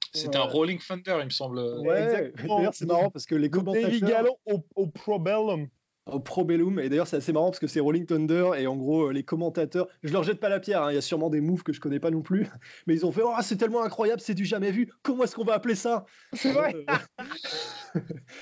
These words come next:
Speaker 2: mais bon,
Speaker 1: bah,
Speaker 2: c'était un
Speaker 1: bon.
Speaker 2: Rolling Thunder, très connu des Kyokushinkai, euh, voilà.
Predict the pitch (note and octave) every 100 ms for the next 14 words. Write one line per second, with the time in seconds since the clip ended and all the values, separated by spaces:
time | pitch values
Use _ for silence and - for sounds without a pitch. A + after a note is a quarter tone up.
0 | - C#3 F3+ F3 D#3+ D#3 C3 C3 B2+ B2+
1 | F3 G3 F#3 D3 F3 E3 E3 C3 D3 D#3
2 | - F3+ F3+ F3+ D3 F3 - - D3 B2+
3 | C3+ D3 C3+ A#2+ A2